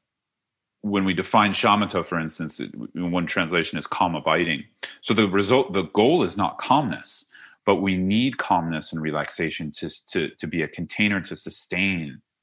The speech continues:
mindful awareness. And if everything's all agitated, then it just becomes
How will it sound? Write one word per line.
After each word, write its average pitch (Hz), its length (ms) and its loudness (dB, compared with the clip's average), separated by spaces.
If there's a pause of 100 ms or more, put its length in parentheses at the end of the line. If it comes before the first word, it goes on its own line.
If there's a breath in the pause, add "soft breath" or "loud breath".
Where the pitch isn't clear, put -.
(140)
mindful 76 360 -4
awareness. - 640 -12 (320 loud breath)
And 95 100 0
if 92 120 -2
everything's 104 420 2
all 85 160 2
agitated, 85 640 0
then 73 260 -6
it - 180 -8
just - 200 -6
becomes 82 420 -6